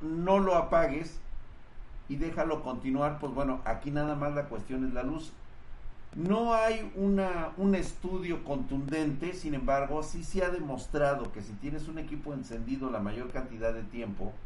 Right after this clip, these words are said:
y menos ocupas en apagarlo o estar, este, haciendo que reinicien, eh, algunos componentes como girar ventiladores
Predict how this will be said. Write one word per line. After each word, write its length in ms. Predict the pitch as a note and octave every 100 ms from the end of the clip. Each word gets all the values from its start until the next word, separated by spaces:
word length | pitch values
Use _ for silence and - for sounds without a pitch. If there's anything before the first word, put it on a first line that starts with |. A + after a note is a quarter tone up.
| - - - -
y 320 | A#2+ A#2 A#2
menos 480 | A#2+ C#3+ D#3 E3 D3+
ocupas 420 | C3 C#3+ C3+ C#3+
en 120 | A#2 A2+
apagarlo 760 | G#2 G#2+ A#2 B2 A#2+ G#2+ F#2+ F#2
o 240 | F2+ F#2
estar, 420 | E2+ - A#2 A#2
este, 680 | A2 - G2+ E2+ D#2+ D#2 D#2 - - - -
haciendo 420 | A#2 D3 D3+ D3+
que 140 | B2+
reinicien, 1000 | G#2 A2 A2+ A#2 C3+ D3+ - B2+ G#2 G2+ G2
eh, 240 | F#2+ F2
algunos 320 | - A2+ C3+
componentes 560 | - - G3 G3 - -
como 220 | G2+ F2+ F2
girar 240 | G2+ A#2
ventiladores 680 | A#2+ G#2 F#2+ F2 F#2+ A2 C#3